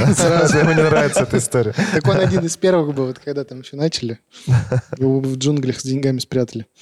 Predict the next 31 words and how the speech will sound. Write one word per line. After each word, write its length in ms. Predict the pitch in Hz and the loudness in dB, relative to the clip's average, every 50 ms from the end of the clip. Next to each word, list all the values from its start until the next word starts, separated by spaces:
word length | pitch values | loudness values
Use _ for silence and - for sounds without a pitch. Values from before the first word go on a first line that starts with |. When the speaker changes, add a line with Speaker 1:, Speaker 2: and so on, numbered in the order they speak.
| - - - 135 131 - - | -10 -4 -2 -2 -2 -2 -2
Speaker 1:
За 240 | 123 127 135 156 | 0 0 2 2
годы 240 | 156 170 214 226 202 | 2 4 4 4 4
его 160 | 190 175 185 | 4 4 4
правления 480 | 185 185 170 165 165 185 196 190 165 131 | 4 4 2 4 4 4 4 4 4 2
в 40 | - | 0
стране 300 | - - 131 139 160 180 | 0 0 0 2 2 2
осталось 340 | 190 - - 170 160 151 - | 0 2 2 2 2 2 2
всего 480 | - - - 139 143 170 180 185 - - _ - | 0 0 2 2 4 4 4 2 0 -2 _ -12
десять 640 | 135 131 131 151 165 156 - - 123 - - - - _ | -4 0 2 4 4 4 2 0 -2 -4 -6 -10 -12 _
человек 480 | - - 139 131 131 135 147 170 - - | -4 0 2 2 4 4 4 2 2 0
с 100 | - - | 0 0
высшим 320 | 131 135 - - 147 139 131 | 0 0 2 2 2 2 2
образованием. 640 | 127 127 127 127 127 127 123 120 117 117 113 113 - - - _ _ _ _ _ _ _ - | 2 2 2 2 2 2 2 0 0 -2 -6 -8 -12 -18 -20 _ _ _ _ _ _ _ -10
Speaker 2:
Как 160 | 117 - - | -8 -6 -4
они 160 | 104 101 98 | -4 -4 -4
выжили 300 | 95 101 101 95 87 87 80 - | -4 -4 -4 -4 -4 -6 -8 -8
вообще? 180 | - - - - - 143 - - 135 127 - - - - - _ _ _ _ | -2 0 0 0 0 -4 -4 -4 -6 -6 -6 -12 -20 -20 -20 _ _ _ _
Speaker 1:
Остальные 560 | 139 135 - - 156 160 170 180 175 160 151 | -4 -2 0 0 2 2 4 4 4 4 4
разбежались 680 | 139 139 131 131 135 131 131 160 196 214 208 196 - - | 2 2 0 0 0 2 2 4 4 4 2 2 0 -2
или 220 | - 143 147 151 143 | -2 0 0 0 2
были 240 | 127 131 147 156 143 | 2 2 2 2 2
зверски 400 | 117 120 135 143 - - - 139 | 2 2 0 0 0 -4 -4 -4
убиты. 280 | 131 123 120 - - 143 | -2 -2 -2 -2 -2 0
Ну, 80 | 170 | 0
это, 140 | 185 185 180 | 0 0 0
конечно, 300 | - 175 170 - - 160 143 | 0 -2 -2 -2 -2 -4 -2
цифра 260 | - 165 - 139 135 | -2 -2 -2 -2 -4
такая, 520 | - 139 - - 214 226 196 139 123 117 - _ - | -4 -4 -2 0 2 2 2 0 -2 -6 -14 _ -20
десять, 640 | 175 - - 196 143 131 135 135 127 - 123 117 - | -20 -20 -20 -18 -6 -2 0 0 0 0 -4 -2 0
но, 240 | 170 185 170 156 143 | 2 4 4 2 2
э, 220 | - - - - | 0 -4 -8 -12